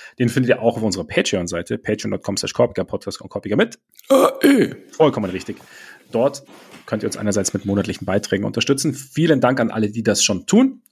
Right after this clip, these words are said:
Speaker 1: Und dann gibt's eben extra Content. Gestern gab's den Livestream. Es gibt auch, äh, unsere Rapid Reaction zum Luka-Trade. Es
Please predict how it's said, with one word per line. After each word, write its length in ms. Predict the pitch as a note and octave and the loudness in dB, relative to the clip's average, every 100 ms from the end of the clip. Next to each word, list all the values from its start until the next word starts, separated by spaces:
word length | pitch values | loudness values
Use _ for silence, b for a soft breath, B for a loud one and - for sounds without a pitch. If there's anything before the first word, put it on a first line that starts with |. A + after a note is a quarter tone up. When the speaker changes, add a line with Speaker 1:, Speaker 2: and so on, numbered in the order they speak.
| _ | _
Speaker 1:
Und 320 | - C3 C3 - | 2 2 2 -4
dann 120 | - | 0
gibt's 140 | A2+ A2+ | 0 0
eben 80 | A2 | -2
extra 240 | G#2+ B2 | 0 0
Content. 380 | - G#2 G#2+ G2+ | 0 0 -2 -2
Gestern 240 | G2+ - | -2 0
gab's 160 | G2 F#2+ | -2 -2
den 80 | F#2+ | -2
Livestream. 400 | G2 - G2+ G2+ | -2 -2 -4 -4
Es 120 | - | -4
gibt 180 | G2 - | -4 -4
auch, 260 | - - - | -6 -6 -8
äh, 260 | G2+ F#2 - | -6 -6 -10
unsere 300 | - F#2+ G2+ F#2 | -12 -6 -2 0
Rapid 280 | G2 - - | -2 -2 0
Reaction 360 | G2+ - G2+ | 0 0 -2
zum 300 | - G2+ G2 | 0 0 2
Luka-Trade. 560 | F#2 - G2 F#2+ F#2 - | 0 0 0 0 0 -2
Es 300 | F#2+ - - | -6 -6 -6